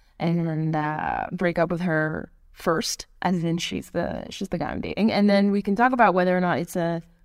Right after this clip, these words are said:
valid reason. Meaning, is it something that I'm just doing,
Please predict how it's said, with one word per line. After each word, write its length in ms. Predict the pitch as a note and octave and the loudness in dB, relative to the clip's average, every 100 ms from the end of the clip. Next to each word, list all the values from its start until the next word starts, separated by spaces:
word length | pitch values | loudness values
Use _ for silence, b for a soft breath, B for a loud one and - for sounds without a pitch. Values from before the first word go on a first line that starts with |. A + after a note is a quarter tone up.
| G3 | -2
valid 460 | F3+ E3 F#3 E3+ | 4 4 4 2
reason. 380 | E3 D#3+ E3 - - | 0 -2 -4 -8 -2
Meaning, 400 | F#3 F3+ F#3 F#3 b b b b | 2 4 4 2 b b b b
is 140 | A3 | 0
it 140 | G#3+ G3+ | 2 2
something 360 | G#3+ G#3 G3+ F#3+ | 4 4 4 6
that 120 | F3+ | 4
I'm 160 | F3+ | 2
just 180 | F3 F3+ | 0 -4
doing, 480 | F#3+ E3+ E3 E3 E3 | -2 0 0 0 -2